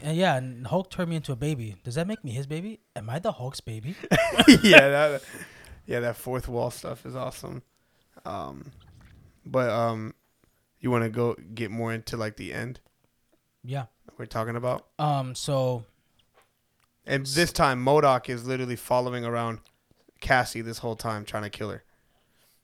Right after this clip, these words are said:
Speaker 2: Remember that? And
Speaker 1: Yeah.
Speaker 2: when they were all fighting
Speaker 1: So,
Speaker 2: at the end.
Speaker 1: uh, modok traps Cassie and Scott, and that's when Kang shows up and <sighs> offers
Speaker 2: Oh, that one was really good.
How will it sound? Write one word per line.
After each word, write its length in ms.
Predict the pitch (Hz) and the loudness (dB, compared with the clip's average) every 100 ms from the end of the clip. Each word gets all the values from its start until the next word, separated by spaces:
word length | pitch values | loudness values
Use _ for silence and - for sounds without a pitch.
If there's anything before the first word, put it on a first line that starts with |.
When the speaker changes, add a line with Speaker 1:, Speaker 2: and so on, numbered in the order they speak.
| - | -10
Speaker 2:
Remember 180 | 120 101 | -6 -6
that? 180 | 80 - _ - | -8 -12 _ -10
And 100 | 147 | -4
Speaker 1:
Yeah. 100 | 131 | -4
Speaker 2:
when 80 | 127 | -2
they 60 | 123 | -2
were 60 | |
all 120 | 117 | -2
fighting 320 | 117 123 120 170 | -2 -2 0 2
Speaker 1:
So, 120 | 160 | 0
Speaker 2:
at 40 | |
the 80 | 123 | -4
end. 220 | 107 - - _ _ _ _ | -10 -12 -20 _ _ _ _
Speaker 1:
uh, 260 | 156 156 147 | -4 -2 -2
modok 520 | 139 151 175 185 - | -4 -2 2 2 -2
traps 440 | - 160 156 - - - | -2 -2 -2 -4 -12 -4
Cassie 460 | 165 156 165 156 | -2 -2 -4 -6
and 180 | 143 131 | -6 -8
Scott, 420 | - 131 123 - _ _ _ _ _ _ _ - | -8 -6 -4 -8 _ _ _ _ _ _ _ -10
and 420 | 131 127 123 113 _ _ _ _ _ _ _ _ - | -8 -6 -8 -12 _ _ _ _ _ _ _ _ -10
that's 340 | 131 143 - | -2 -2 -2
when 340 | 143 131 127 123 _ _ _ _ _ _ _ _ _ _ _ - | -6 -8 -8 -12 _ _ _ _ _ _ _ _ _ _ _ -4
Kang 260 | - 190 180 | 0 0 -2
shows 280 | - 147 143 | -4 -4 -2
up 200 | 127 - | -2 -4
and 340 | 147 143 135 131 - - | -10 -8 -8 -8 -6 -4
<sighs> 220 | - - | -4 -2
offers 560 | 147 165 156 143 127 | -2 -2 -4 -6 -6
Speaker 2:
Oh, 60 | 107 | -6
that 60 | 101 | -8
one 180 | 101 | -10
was 160 | 98 107 | -12 -14
really 200 | 104 98 | -14 -14
good. 260 | 104 101 | -14 -16